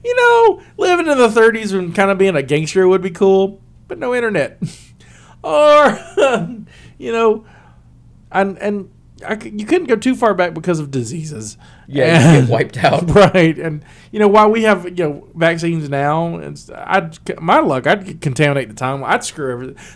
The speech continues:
Speaker 1: The future is really <laughs> where we need to go, like, you know, a hundred years from now, see where, where we're at.
Speaker 2: I'm trying to think. Um, I would probably go back to, like, eighteen hundreds. I think that'd be cool.
Speaker 1: I was reading an article about,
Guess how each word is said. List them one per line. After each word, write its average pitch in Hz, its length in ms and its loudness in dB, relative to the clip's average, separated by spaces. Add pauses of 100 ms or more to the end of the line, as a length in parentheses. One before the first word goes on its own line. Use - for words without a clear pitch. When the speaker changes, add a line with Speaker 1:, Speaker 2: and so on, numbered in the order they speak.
(180)
Speaker 1:
The 165 160 -16
future 196 440 -2
is 120 100 -4
really 175 280 6
<laughs> 180 280 8
where 175 140 4
we 190 140 4
need 175 180 0
to 170 80 0
go, 139 280 2
like, 113 380 -8
you 147 80 -4
know, 131 60 -4
a - 20 -2
hundred 147 220 -4
years 127 200 -4
from 117 120 -12
now, 117 100 -6
see 117 140 -8
where, 117 140 -6 (120)
where 127 160 -2
we're 110 140 -6
at. 113 240 -10
Speaker 2:
I'm 247 100 -14
trying 226 240 -16
to 214 60 -20
think. 220 400 -14
Um, 196 640 -16 (1900)
I 311 140 -4
would 440 160 -6
probably 143 340 -4
go 123 140 -2
back 113 300 -4 (760)
to, - 80 -8
like, 127 120 2
eighteen 120 260 0
hundreds. 113 480 -10 (360)
I 127 40 -14
think 143 100 -10
that'd 117 80 -12
be 131 80 -12
cool. 131 300 -16 (400)
Speaker 1:
I - 180 -20
was - 80 -20
reading 359 200 -2
an 190 60 2
article 185 220 0
about, 117 300 -4